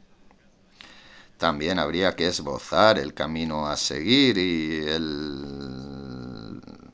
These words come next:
proceso futuro. En lo que se refiere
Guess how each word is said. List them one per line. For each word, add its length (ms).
proceso 680
futuro. 840
En 160
lo 140
que 140
se 540
refiere 1800